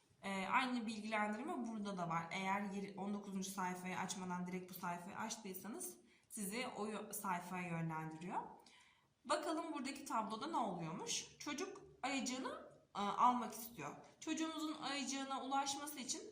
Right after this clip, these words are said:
kaç kod bloğu ilerlemesi gerekir bulalım ve algoritmasını aşağıdaki kutucuklara kodlayalım.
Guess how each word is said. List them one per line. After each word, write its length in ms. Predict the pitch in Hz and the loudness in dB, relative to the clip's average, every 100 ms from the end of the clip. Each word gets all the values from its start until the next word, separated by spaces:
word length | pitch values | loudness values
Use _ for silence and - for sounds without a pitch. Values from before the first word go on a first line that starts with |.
| - - | -14 -6
kaç 320 | - 330 - | 2 2 2
kod 280 | 277 254 - | -2 -4 -4
bloğu 260 | 202 190 190 | -2 -2 -2
ilerlemesi 680 | 240 240 233 226 214 - 196 | 4 6 6 2 -2 -4 -2
gerekir 500 | 185 170 202 196 233 | -2 -2 -4 -6 -4
bulalım 460 | 269 214 233 - | -2 -2 -2 -2
ve 60 | - | 2
algoritmasını 760 | 277 277 240 226 - 190 202 - | 4 4 2 -2 -4 -6 -2 0
aşağıdaki 540 | 294 277 208 208 - | 2 2 2 0 -6
kutucuklara 840 | 294 262 185 196 190 196 202 - | -6 -6 -8 -6 -6 -6 -4 -4
kodlayalım. 540 | - 226 - - - | -2 -4 -4 -10 -12